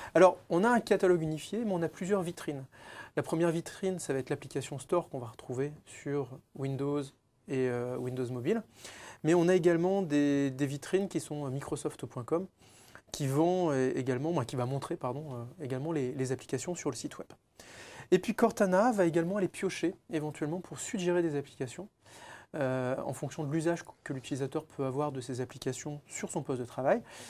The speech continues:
Et bien peu, Cortana peut être amené à montrer, à suggérer des applications à l'utilisateur. Alors, ça, c'est l'application qui aujourd'hui est disponible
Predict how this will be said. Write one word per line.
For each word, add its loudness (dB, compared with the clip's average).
Et 6
bien 6
peu, 2
Cortana 2
peut 2
être -2
amené -2
à 2
montrer, 0
à -6
suggérer -2
des -4
applications -8
à 12
l'utilisateur. -2
Alors, 10
ça, 2
c'est 0
l'application 0
qui -4
aujourd'hui -2
est -4
disponible -2